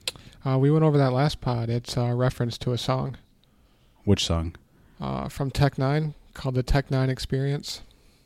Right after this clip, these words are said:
Speaker 2: Like, uh, uh, like the sixty-nine rapper?
Speaker 1: No, not that guy. It's older.
Speaker 2: Okay, cool. Um, just wanna let everyone know if I, uh, I'm kind of whispering 'cause I'm in a hotel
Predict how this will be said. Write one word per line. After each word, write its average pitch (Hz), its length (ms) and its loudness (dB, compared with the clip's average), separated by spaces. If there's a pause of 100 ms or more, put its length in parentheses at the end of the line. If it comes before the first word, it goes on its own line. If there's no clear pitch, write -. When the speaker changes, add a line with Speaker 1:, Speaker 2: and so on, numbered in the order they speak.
(360)
Speaker 2:
Like, 87 240 -2
uh, 82 200 -6
uh, 90 180 -6 (360)
like - 140 -4
the 90 100 2
sixty-nine 95 600 0
rapper? 131 380 0 (1160)
Speaker 1:
No, 131 680 0
not 131 240 -6
that - 160 -6
guy. - 340 -6
It's 139 160 -6
older. 135 420 2 (920)
Speaker 2:
Okay, 85 300 0 (260)
cool. 80 380 0
Um, 85 500 -2 (200)
just - 120 -6
wanna 98 140 4
let 90 80 2
everyone 90 240 2
know 101 180 4
if - 220 -2
I, 85 220 0
uh, 82 260 -4
I'm 85 160 -4
kind 92 240 -2
of 80 60 -2
whispering 90 440 -2
'cause - 140 -6
I'm 87 80 -2
in 82 100 -2
a 82 60 -2
hotel 92 840 -2